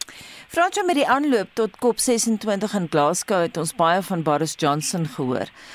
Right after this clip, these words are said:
Wat is die algemene verbintenis, eh, onder lande tot 'n afname in koolstofuitlatings? Ek het nou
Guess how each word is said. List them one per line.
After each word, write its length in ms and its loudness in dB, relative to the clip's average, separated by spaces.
Wat 180 -2
is 100 -2
die 100 2
algemene 440 2
verbintenis, 1080 -2
eh, 180 2
onder 240 0
lande 360 0
tot 200 -6
'n 80 0
afname 580 0
in 160 -4
koolstofuitlatings? 1200 0
Ek 120 -6
het 120 -2
nou 180 2